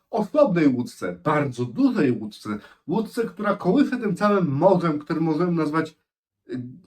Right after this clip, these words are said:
gamingiem, ale nie jest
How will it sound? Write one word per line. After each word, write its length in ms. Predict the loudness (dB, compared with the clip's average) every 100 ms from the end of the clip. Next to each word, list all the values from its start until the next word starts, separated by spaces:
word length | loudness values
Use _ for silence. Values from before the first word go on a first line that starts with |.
| -20 _ _ _ _ _ _
gamingiem, 920 | -12 0 2 2 2 0 2 0 -2 -12 _ _ _ _ _ _ _ _ _ _ _ -4
ale 300 | 0 2 0
nie 220 | 0 2
jest 520 | 2 0 -2 -12 _